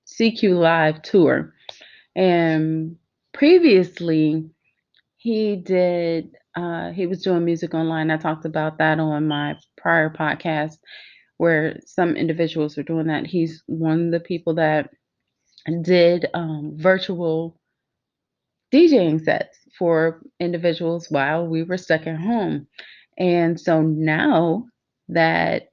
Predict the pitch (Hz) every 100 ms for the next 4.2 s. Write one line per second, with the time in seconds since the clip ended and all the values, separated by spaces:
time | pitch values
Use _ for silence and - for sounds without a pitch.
0 | - 208 - 170 160 165 160 151 156 151
1 | - 214 208 180 156 156 156 151 156 156
2 | 151 156 - - _ _ _ _ 214 208
3 | 202 190 180 170 170 165 170 165 170 -
4 | _